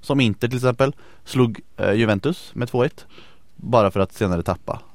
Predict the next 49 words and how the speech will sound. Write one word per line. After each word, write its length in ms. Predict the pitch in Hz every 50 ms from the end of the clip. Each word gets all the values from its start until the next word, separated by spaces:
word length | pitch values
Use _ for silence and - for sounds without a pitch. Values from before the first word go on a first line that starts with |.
| - -
Alltså, 180 | - 104 107 123
och, 260 | 120 131 131 123 -
och 320 | - 127 127 131 147 156 151
då 60 | 156
gjorde 200 | 170 160 127 117
Napoli 360 | 113 107 95 - - 98 98
det 80 | 92 82
också, 260 | 85 - - - - - - - - - - - - - -
eh, 300 | - 92 90 85 85 87
mot 220 | 87 101 98 95 -
Atalanta, 520 | 98 - 101 98 87 87 - - 104 120 - -
förlorade 220 | - 110 98 95
med 60 | 95
ett 100 | 92 -
noll. 140 | 107 113 131 - - -
Men 280 | - 117 127 123 123 117 104
det 80 | 123 135
jag 100 | 131 127
vill 100 | 127 123
prata 180 | 139 127 180 180
om 100 | 156 131
är 60 | 135
egentligen, 420 | 131 120 113 113 113 107 104 104
eh, 680 | 101 - - - - - - - - - 107 107 104 -
Sarri. 560 | - - - 131 117 110 101 101 120 151 175 - - - - - - - - - - -
Eh, 480 | - 50 - - - - - - - -
en 80 | - -
orimlig, 1160 | 202 202 196 151 110 107 107 110 113 107 107 110 113 120 127 127 113 110 104 123 123 120 117 113
eh, 40 |
grej 440 | 110 101 - 143 143 160 196 226 233
kanske, 300 | - - 165 127 - 123
även 140 | 139 135 135
om 60 | 135
jag 200 | 127 - 135 123
fattar 360 | - 185 - - - 139 127
hans, 460 | 120 123 113 104 101 - - - - 95 101 - - - -
att 180 | - 110 113
han 280 | - 117 107 107 104 101
kanske 200 | 107 107 95 110
är 20 |
lite, 360 | 104 101 95 - 107 98 98 90
han 120 | 110 127 139
är 60 | 151
besviken 480 | 156 160 - - 160 147 127 - 120 120
på 60 | 117
matchen, 720 | 113 110 95 - - - - - 110 104 104 107 107 107
att 160 | 101 95 -
han 160 | 107 101 101
förlorade, 680 | - - 110 107 104 101 101 98 101 98 101 107 113